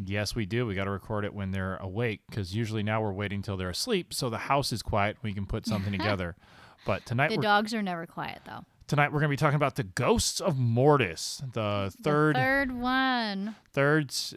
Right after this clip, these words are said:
Speaker 1: season three, episode seventeen. This is the final, uh, uh, of the whole Mortis trilogy. This
Speaker 2: Is
Speaker 1: w-
Speaker 2: it a trilogy? Is that how it's discussed?
Speaker 1: That's how it's discussed, 'cause you have three episodes.
Speaker 2: Yeah.
Speaker 1: So it's basically a little,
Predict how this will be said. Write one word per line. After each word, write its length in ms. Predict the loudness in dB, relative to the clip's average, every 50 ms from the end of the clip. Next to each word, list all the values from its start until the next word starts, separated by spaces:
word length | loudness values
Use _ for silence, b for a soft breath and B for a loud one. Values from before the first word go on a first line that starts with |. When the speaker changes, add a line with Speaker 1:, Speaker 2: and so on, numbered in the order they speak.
| -10
Speaker 1:
season 420 | -6 0 2 2 4 4 2 2 2
three, 300 | 4 6 6 6 6 4
episode 420 | 2 0 -2 -2 0 0 0 0 0
seventeen. 600 | 0 2 2 2 0 -2 -2 0 0 0 0 0
This 100 | -2 -4
is 60 | -4
the 100 | -6 -8
final, 580 | -6 -2 0 0 2 2 2 2 0 -2 -6 -10 _ B B B B B B B B B
uh, 480 | -2 -2 0 2 2 2 0 0 -2 -4 -6 -12 _ _ _ _ -8
uh, 200 | -6 -6 -6 -6 -6
of 280 | -4 -4 -4 -4 -4
the 100 | -4 -4
whole 220 | 0 0 0 0 0
Mortis 520 | 0 0 2 4 4 4 4 2 0 -2
trilogy. 920 | -4 -4 0 2 2 4 4 2 2 0 0 -2 0 -2 -2 -4 -4 -8 -10 b b b b b b b b b b _
This 200 | -4 -2 -2 0
Speaker 2:
Is 60 | 0 0
Speaker 1:
w- 160 | 0 0 0
Speaker 2:
it 100 | 0 -2
a 20 | -2
trilogy? 360 | -2 -2 -2 -2 -2 -4 -4 -6 -6 -6 -6
Is 80 | -4 -2
that 160 | 0 0 2
how 200 | 2 2 2 0
it's 260 | -2 -6 -10 -16 -18 _ _ _ -14
discussed? 600 | -12 -12 -10 -6 -6 -6 -6 -6 -8 -14 -20 -8 -2
Speaker 1:
That's 160 | -2 0 2 4
how 80 | 2
it's 120 | 2 2 0
discussed, 300 | -4 -2 -2 -2 -2 -2
'cause 160 | -2 -2 -2
you 120 | -2 -2 -2
have 120 | -2 -4 -6 -10
three 220 | -8 -6 -4 -4
episodes. 640 | -6 -6 -8 -8 -4 -2 -2 -2 -2 -4 -8 -12 -16 _ _ _ -20 -16
Speaker 2:
Yeah. 320 | -14 -12 -12 -10 -12 -14 -16 -18 _
Speaker 1:
So 380 | -4 -2 0 0 0 0 -2 -4 -8
it's 100 | -8 -4
basically 360 | -2 -2 -2 -2 -2 -2 -2
a 60 | -2
little, 380 | -2 -2 -4 -2 -4 -4 -6 -6